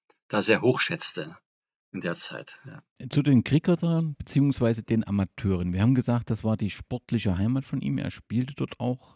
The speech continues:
Speaker 2: ähm, bei den Herren und, mm, irgendwann war da ja mit der Fußballerkarriere mal Schluss. Er war dann auch im Verein ehrenamtlich aktiv, richtig?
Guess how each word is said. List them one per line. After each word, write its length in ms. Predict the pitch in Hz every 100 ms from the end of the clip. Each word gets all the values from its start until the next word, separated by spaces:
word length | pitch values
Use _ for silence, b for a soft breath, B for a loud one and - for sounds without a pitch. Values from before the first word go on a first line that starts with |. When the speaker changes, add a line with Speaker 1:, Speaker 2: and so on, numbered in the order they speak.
| - -
Speaker 2:
ähm, 640 | 107 104 104 101 101 98
bei 160 | 92 95
den 200 | - 85
Herren 480 | 78 104 131 151 - _ _
und, 720 | 110 101 160 208 - - - _ - -
mm, 400 | 98 101 120 - -
irgendwann 600 | 117 135 127 110 107 95
war 180 | 107 110
da 140 | 107
ja 180 | 107 104
mit 140 | 101
der 140 | 95 95
Fußballerkarriere 1300 | 127 123 - - 92 98 92 - 92 92 95 107 107
mal 260 | 92 92 92
Schluss. 380 | - 101 95
Er 240 | - 92 82
war 180 | 107 117
dann 220 | 76 67 _
auch 380 | 95 107 139 175 _ -
im 160 | 135
Verein 420 | 139 151 - 127 123
ehrenamtlich 680 | 110 101 90 92 - -
aktiv, 460 | 92 _ - 87 -
richtig? 460 | 101 - 196 208